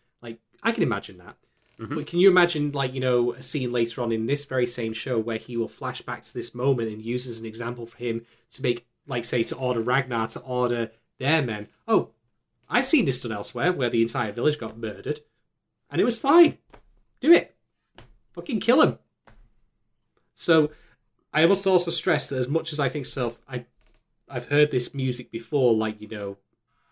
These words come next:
Speaker 1: can we have something different on rather than just being on repeat all the time?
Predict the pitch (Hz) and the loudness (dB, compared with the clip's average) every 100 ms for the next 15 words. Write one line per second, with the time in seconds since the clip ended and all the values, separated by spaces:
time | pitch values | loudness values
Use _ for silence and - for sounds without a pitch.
0 | _ _ _ _ - 135 139 135 135 131 | _ _ _ _ -4 0 2 0 -2 -4
1 | 120 135 143 127 127 127 131 123 127 117 | -2 -4 -2 -6 -6 -4 -2 -2 -2 -4
2 | 120 123 120 113 113 - 131 131 147 - | -6 -4 -4 -4 -6 -8 -10 -4 -4 -2
3 | 180 220 | -2 -4